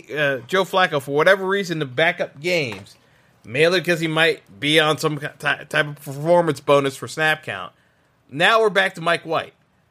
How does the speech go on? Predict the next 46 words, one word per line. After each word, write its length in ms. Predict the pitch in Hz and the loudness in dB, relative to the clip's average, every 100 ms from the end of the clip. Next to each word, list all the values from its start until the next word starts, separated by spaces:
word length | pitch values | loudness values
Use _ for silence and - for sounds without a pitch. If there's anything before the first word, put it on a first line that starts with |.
| _ - | _ -8
My 200 | 127 185 | -2 4
only 160 | 269 | 4
question 260 | 262 254 214 | 4 0 -2
with 80 | 190 | -2
Mike 220 | 196 196 | -2 0
White 220 | 196 175 | 0 2
is, 180 | 151 143 | 0 0
how 180 | 190 233 | -2 2
healthy 300 | 226 226 151 | 0 0 -2
are 80 | |
those 220 | 127 110 107 | -2 -6 -8
ribs? 380 | 101 135 - _ _ _ _ | -10 -12 -16 _ _ _ _
Because 380 | - 156 170 151 | -8 0 0 0
I 160 | 151 262 | 0 0
could 180 | - - | -2 -6
see 140 | 247 | -4
a 60 | 220 | -4
scenario 420 | 202 208 196 160 | 2 4 4 2
where 100 | 147 | 0
Mike 280 | 151 185 180 | 2 0 2
White 260 | 180 165 | 0 0
starts 360 | - 160 175 - | -2 -2 -2 -4
the 80 | 175 | -2
game 340 | 185 190 196 - | 0 0 -4 -6
and 100 | 147 | 0
doesn't 260 | 160 165 | 0 0
finish 340 | 123 170 170 - | -6 -2 -2 -4
the 120 | 131 | -6
game 400 | 120 107 101 92 _ _ _ _ _ - | -6 -6 -8 -12 _ _ _ _ _ -8
because 300 | 147 170 165 | 2 2 2
he, 160 | 170 | -2
he, 220 | - 139 156 | -6 -8 -6
he 320 | 165 151 165 | -6 -6 -2
takes 240 | 170 160 | -2 -2
a 40 | 139 | 0
bad 300 | 160 156 156 | 2 2 2
shot 220 | 156 143 | 0 0
to 60 | |
the 60 | 131 | -2
ribs 240 | 147 139 | 2 2
from 220 | 143 135 123 | 0 -8 -6
Seattle 360 | 143 143 131 | 0 2 2
and 100 | 123 | 0
gets 200 | 127 127 | -4 -4
knocked 280 | 135 127 123 | -4 -4 -2
out. 260 | 113 80 | -4 -6